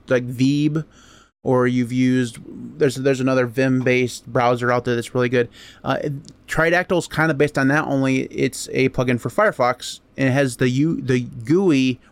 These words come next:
or the, the, the user interface of Qt Browser for, you know, bringing up U R Ls and stuff like that. It, it's very nerdy. Uh, it's themable with C S S. It has a few built-in themes, so if you wanna change what the look and feel is, you can.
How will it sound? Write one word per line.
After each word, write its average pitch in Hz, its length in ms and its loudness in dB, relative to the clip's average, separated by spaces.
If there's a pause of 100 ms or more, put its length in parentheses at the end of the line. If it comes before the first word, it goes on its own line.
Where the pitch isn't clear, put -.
or 135 100 2
the, 131 220 0
the, 123 380 2
the 127 120 0
user 156 260 2
interface 143 680 0 (520)
of 131 680 2 (220)
Qt - 240 0
Browser 117 480 2
for, 120 500 0 (160)
you 131 120 -2
know, 123 160 -2 (320)
bringing 143 340 2
up 127 180 0 (120)
U 131 180 0
R 123 180 4
Ls 131 260 4
and 120 100 -2
stuff 127 140 -2
like 120 80 -8
that. 123 220 0
It, - 260 -8
it's 135 320 -4
very 143 680 0 (200)
nerdy. 135 560 2 (480)
Uh, 123 200 2
it's 123 220 0
themable 175 840 0 (300)
with 131 220 0
C 151 160 0
S 139 160 0
S. 147 440 0
It 139 120 -2
has 139 260 -2
a 120 40 -6
few 143 240 0
built-in 131 440 0
themes, 139 280 0
so 135 60 0
if 110 60 -10
you 120 80 -4
wanna 123 160 0
change 127 240 0
what 117 140 -2
the 113 80 -8
look 127 200 -2
and 123 240 -4
feel 135 260 2
is, 131 160 0
you 127 60 -6
can. 131 260 0